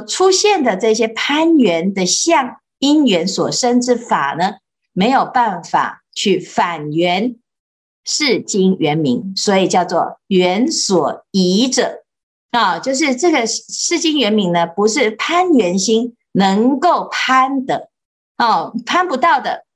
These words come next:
所以攀缘心来求佛，来求法，就求不到，叫做缘所依者。那为什么我们不知道呢？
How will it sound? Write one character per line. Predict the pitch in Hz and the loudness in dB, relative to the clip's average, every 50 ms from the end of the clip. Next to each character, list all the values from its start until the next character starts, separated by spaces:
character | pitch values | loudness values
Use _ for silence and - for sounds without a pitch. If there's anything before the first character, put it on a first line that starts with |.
| _ _ _ _ _ _ _ | _ _ _ _ _ _ _
所 | - 339 339 | -2 0 0
以 | 311 | 0
攀 | 254 - 349 381 370 | -2 -2 -2 0 2
缘 | 349 311 311 | 2 2 2
心 | 262 330 330 330 320 | 4 2 2 2 2
来 | 285 233 233 247 | 2 2 0 0
求 | 240 - - 220 220 247 277 | -4 -4 0 2 2 2 0
佛， | 262 - - 185 175 170 180 185 170 - - - _ | -2 -4 -2 0 2 4 4 2 0 -2 -8 -14 _
来 | - 180 190 196 | -2 -2 -2 -2
求 | - - - 180 214 262 | -4 -4 -2 0 0 -2
法， | 262 - 254 190 156 - - - _ _ _ _ _ | 0 0 -2 -2 -2 -4 -8 -14 _ _ _ _ _
就 | - 185 143 - | -4 -4 -4 -4
求 | - - - - 220 | -6 -4 -2 0 0
不 | 302 302 | 0 0
到， | 247 330 330 - - - _ _ _ _ _ _ _ _ _ _ _ _ _ _ _ - - | 0 0 0 0 -4 -10 _ _ _ _ _ _ _ _ _ _ _ _ _ _ _ -2 -2
叫 | 202 190 | 0 0
做 | 202 185 | 0 -2
缘 | - 185 180 185 220 | 0 0 -2 0 -2
所 | 254 - 214 165 - - - | -2 -2 -2 -2 -2 -2 -2
依 | 180 185 240 | -4 -4 -2
者。 | 240 254 - - - - - _ _ _ _ _ _ _ _ _ _ _ | 0 0 -2 -2 -2 -6 -16 _ _ _ _ _ _ _ _ _ _ _
那 | - 220 214 196 190 - - _ | -2 -2 0 0 -2 -4 -4 _
为 | 330 370 339 | 0 0 0
什 | - 262 220 | 0 0 0
么 | 220 208 | 2 2
我 | 202 | 2
们 | 180 180 180 | 2 0 -2
不 | 185 277 | -2 -4
知 | 262 - - - | -4 -2 -2 0
道 | 254 359 339 320 277 | 2 2 2 2 2
呢？ | 254 240 240 254 | 0 0 -2 -2